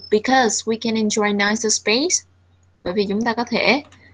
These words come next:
enjoy, tận hưởng,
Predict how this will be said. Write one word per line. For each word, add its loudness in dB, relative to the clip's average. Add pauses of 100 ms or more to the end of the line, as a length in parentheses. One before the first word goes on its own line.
(1500)
enjoy, 6 (460)
tận -2
hưởng, 2